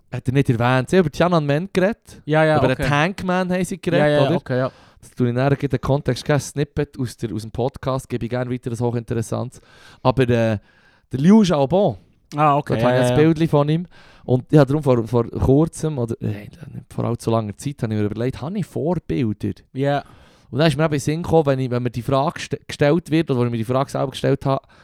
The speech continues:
Speaker 1: ist mir automatisch eben der Liu Xiaobo vorgekommen,
Speaker 2: Ja.
Speaker 1: äh, in den Sinn gekommen.
Speaker 2: Ja.
Speaker 1: Einerseits, weil er, ähm,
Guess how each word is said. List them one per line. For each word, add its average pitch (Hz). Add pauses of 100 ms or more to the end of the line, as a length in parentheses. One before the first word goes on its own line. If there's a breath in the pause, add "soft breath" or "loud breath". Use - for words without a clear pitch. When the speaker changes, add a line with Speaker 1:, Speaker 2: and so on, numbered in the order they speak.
Speaker 1:
ist -
mir -
automatisch 131
eben 135
der 120
Liu 135
Xiaobo 117
vorgekommen, 110
Speaker 2:
Ja. 135 (100)
Speaker 1:
äh, -
in 117
den 117
Sinn 117
gekommen. 101 (340 loud breath)
Speaker 2:
Ja. 139 (640 soft breath)
Speaker 1:
Einerseits, 139
weil 117
er, 107
ähm, 98